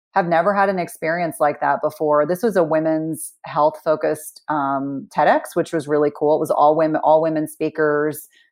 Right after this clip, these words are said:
um, very few men in the audience, but the men that were there were really interested in what the women had to talk about.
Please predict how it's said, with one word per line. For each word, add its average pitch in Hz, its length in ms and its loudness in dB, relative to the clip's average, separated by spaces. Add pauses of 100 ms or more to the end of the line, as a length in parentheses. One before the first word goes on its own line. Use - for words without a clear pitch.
(140)
um, 147 200 0
very 214 200 4
few 254 160 -2
men 208 160 2
in 202 80 -2
the 190 80 -4
audience, 185 560 0
but 165 100 -2
the 165 60 -2
men 170 160 2
that 170 120 2
were 165 120 2
there 156 180 6
were 160 140 4
really 151 260 2
interested 151 400 -8
in 147 60 -6
what 143 140 -4
the 147 40 -10
women 147 240 -6
had 147 140 -2
to 139 80 -12
talk 151 280 0
about. 143 420 2